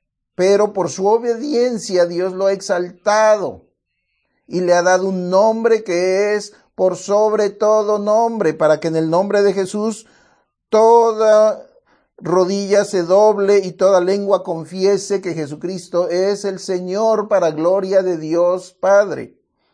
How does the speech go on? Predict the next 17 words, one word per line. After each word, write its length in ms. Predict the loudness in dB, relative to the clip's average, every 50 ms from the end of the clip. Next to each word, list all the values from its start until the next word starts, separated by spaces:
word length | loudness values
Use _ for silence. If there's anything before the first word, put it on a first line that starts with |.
| _ _ _ _ _ _ _ _ _ _ _ _ _ _ _ _ _
Lo 160 | -2 -2 0
que 120 | 0 0
nos 240 | 0 2 0 0 -2
dice 480 | -6 -4 -4 -4 -4 -2 0 0 0 0
Pablo 680 | 0 2 4 6 6 6 4 2 -2 -2 -2 -2 -2
en 160 | -4 -6 -6
Filipenses 760 | -8 -10 -10 -10 -10 -6 -6 -6 -6 -4 -6 -6 -6 -6 -6 -2
dos 840 | 0 0 0 0 0 -2 -6 -8 -16 -20 -20 -20 -20 -20 _ _ _ _ _ _ _ _ _ _ _ _ _ _ _ _ _ _ _ _
es 220 | -4 -4 -2 -2
lo 100 | -4 -4
que 100 | -2 -2
nos 220 | 0 0 -2 -2 -2
dice 240 | -4 -4 -4 -4
aquí 160 | -4 -4 -4 -4
el 100 | -2 -2
versículo 540 | -2 -4 -4 -8 -10 -6 -4 -4 -4 -4
cuatro. 640 | -2 0 0 0 0 0 -4 -6 -8 -8 -8 -10 -14